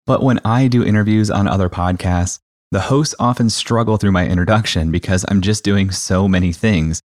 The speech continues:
that they aren't sure how to put me into a box. I bring this up because today I'm talking with Bijan Stephen, who is someone that I feel like I really relate to.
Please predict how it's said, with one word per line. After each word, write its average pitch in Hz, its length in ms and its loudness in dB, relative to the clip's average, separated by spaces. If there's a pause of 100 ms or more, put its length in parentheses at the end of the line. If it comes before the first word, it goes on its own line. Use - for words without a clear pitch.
(220)
that 98 80 -2
they 95 200 0
aren't 95 220 0
sure 101 220 0
how 90 140 0
to 87 80 0
put - 140 -4
me 87 220 -2
into 78 300 -2
a 78 60 0
box. - 460 -8 (800)
I 127 60 0
bring 156 220 2
this 165 180 -2
up 78 220 -4
because 101 280 -2
today 135 400 0
I'm 120 160 0
talking 110 300 0
with 98 180 -2
Bijan 110 520 0
Stephen, 73 500 -4 (400)
who 123 80 2
is 120 100 0
someone 139 280 0
that 123 100 2
I 113 80 0
feel 101 320 0
like 95 300 -2
I 92 80 -2
really 95 420 0
relate 76 360 -4
to. - 200 -14